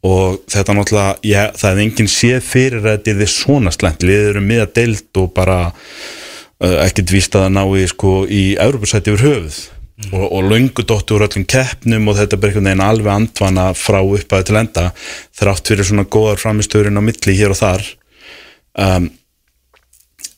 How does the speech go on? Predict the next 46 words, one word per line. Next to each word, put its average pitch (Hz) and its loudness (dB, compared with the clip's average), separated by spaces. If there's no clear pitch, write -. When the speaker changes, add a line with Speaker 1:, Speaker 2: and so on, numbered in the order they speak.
Speaker 1:
en, 98 0
en 98 0
hérna, 95 0
en 95 -2
vandamáli 107 0
voru 120 0
til 135 0
staðar 120 0
og - -2
það 98 0
var 120 0
verið 107 2
að - -6
gagnrýna 104 -2
síðasta 110 0
sumar. 85 0
Vi, 104 2
við 98 -2
vísum 113 2
bara 92 2
í 117 0
þennan 92 0
fræga 101 0
blaðamannafund 104 -2
seint - -2
í 98 4
ágúst, 101 -4
bara 90 2
rétt 113 0
fyrir 101 0
lok 117 0
gluggans, 123 -4
þar 95 -2
sem 92 0
að - -8
Klopp - -2
sest - -2
bara 92 2
niður 107 2
og - -4
segir: 95 2
„Þið 98 0
höfðu 113 2
rétt - -4
fyrir 85 0
ykkur. 78 -2